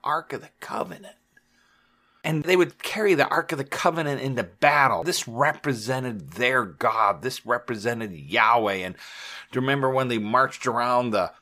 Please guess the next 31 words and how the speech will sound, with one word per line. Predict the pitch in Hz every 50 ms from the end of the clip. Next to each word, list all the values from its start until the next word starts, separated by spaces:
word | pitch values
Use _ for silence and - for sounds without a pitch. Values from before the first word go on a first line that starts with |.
| _ -
walls | 120 120 131 139 147 135 113
of | 113 101
Jericho, | - 139 143 139 139 131 - 131 123 98
they | 101 101
carried | - - - 160 156 139
the | 110 117 - _ -
Ark | 123 139 143 143 -
of | 131
the | 107 95
Covenant. | - _ - - - 165 156 131 135 113 101 95
They | 95 127
would | 127 120 -
take | - - 175 147 147
it | 147 143
into | 143 143 135
battle. | 139 - - 147 143 139 135 123 113 104 95
People | - - 190 170 139 156
would | 156 147 135
know, | 135 143 147 151 143 139 123 110
"Oh, | 110 127 131 151
here | 147 123
come | - - - 165 147 151
the | 147 139
Israelites." | 135 160 156 147 147 127 120 117 -
Why? | 123 127 143 160 175
'Cause | 165 - - 127 107
it's | 104 101 -
being | _ 139 135 123 113 107 117
led | 139 156 143
by | 110 113 104
the | -